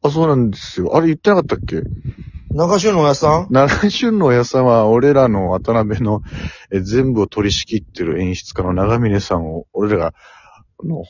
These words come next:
Speaker 1: 本人には呼ばないとこで、長春のおやさんって呼んでるっていう、相性はいいんだよ。
Speaker 2: 長崎にいんの？
Speaker 1: 今、私ですね、あの、まあ、家族の都合でですね、長崎の方に、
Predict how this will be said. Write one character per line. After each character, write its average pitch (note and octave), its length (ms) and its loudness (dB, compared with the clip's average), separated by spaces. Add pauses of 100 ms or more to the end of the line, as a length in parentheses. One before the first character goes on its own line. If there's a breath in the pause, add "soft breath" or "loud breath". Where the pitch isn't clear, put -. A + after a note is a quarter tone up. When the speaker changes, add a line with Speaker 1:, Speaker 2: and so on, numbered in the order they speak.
Speaker 1:
本 D3 260 0
人 A#2+ 180 4
に G2+ 60 4
は F#2+ 100 2
呼 G2 100 4
ば A2 160 2
な G#2+ 120 2
い G2+ 80 -4
と - 180 -10
こ A#2+ 120 2
で、 F#2 180 0 (160)
長 G2 200 0
春 G#2 140 0
の F2 60 -2
お F2+ 80 2
や F#2+ 100 4
さ G#2 240 0
ん G2 40 -4
っ - 20 -6
て F#2+ 120 -4
呼 F#2 120 0
ん F#2 40 -2
で F#2 120 0
る F2+ 180 -4
っ - 20 -20
て - 120 -12
い E2+ 100 -6
う、 E2+ 60 -14 (420)
相 A2 220 0
性 A#2+ 200 2
は E2+ 140 -2
い F#2 40 -2
い - 20 0
ん G#2+ 100 -2
だ F#2+ 60 -6
よ。 D#2+ 80 -12 (1900 loud breath)
Speaker 2:
長 E3+ 220 2
崎 G#3 160 2
に D#3 80 2
い - 20 0
ん B2 80 -2
の？ G2+ 300 -2 (500 loud breath)
Speaker 1:
今、 D3 120 4
私 E3+ 840 0
で D#3 100 0
す - 220 -8
ね、 G#2+ 520 2
あ G2 100 2
の、 F#2+ 380 0
ま G#2 140 2
あ、 - 20 -2
家 F3 180 -2
族 E3+ 320 2
の F#2+ 200 2
都 G2 180 -6
合 G2+ 240 2
で G#2 120 2
で F2+ 120 -4
す - 180 -12
ね、 F2 140 -2
長 A2 260 2
崎 B2+ 220 -4
の F#2 100 -4
方 F#2+ 200 -4
に、 D#2 280 -8